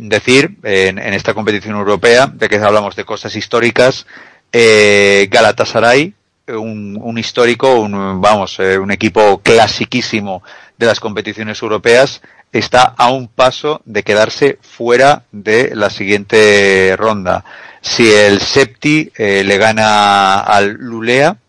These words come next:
eh, estaríamos hablando de que el Galatasaray está fuera de la competición europea,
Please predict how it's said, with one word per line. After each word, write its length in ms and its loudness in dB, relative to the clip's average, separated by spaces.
eh, 200 4
estaríamos 520 -2
hablando 340 0
de 80 -2
que 120 -4
el 60 -2
Galatasaray 640 2
está 380 0
fuera 600 -2
de 180 -8
la 100 -2
competición 840 -6
europea, 800 2